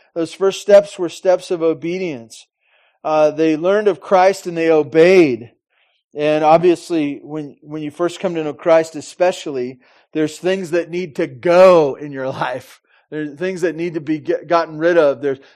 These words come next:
there's things of death that are parts of the habits and, uh, patterns of your life. And you realize, if I am to cling to Christ, those things need to go. Um,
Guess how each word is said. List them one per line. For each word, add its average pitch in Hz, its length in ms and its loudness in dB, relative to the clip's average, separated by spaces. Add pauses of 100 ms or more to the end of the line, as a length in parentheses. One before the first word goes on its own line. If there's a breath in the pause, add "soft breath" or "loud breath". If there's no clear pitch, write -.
there's 147 220 -10
things 196 320 -6
of 131 200 -8
death 175 440 0
that 151 160 -4
are 139 140 -4
parts 175 500 -4
of 139 240 -6 (220 soft breath)
the 135 80 -12
habits 175 640 -4
and, 131 300 -16
uh, 127 260 -12 (460 soft breath)
patterns 175 500 0
of 143 140 -8
your 135 160 -6
life. 160 400 0
And 151 100 -12
you 165 140 -8
realize, 170 600 2 (280 soft breath)
if 156 120 -4
I 190 280 4 (100)
am 175 300 -8
to 170 100 -8
cling 202 280 -8
to 156 60 -6
Christ, 240 400 -2
those 185 220 -6
things 175 240 -12
need 170 200 -12
to 151 40 -8
go. 175 560 2 (500)
Um, 139 540 -6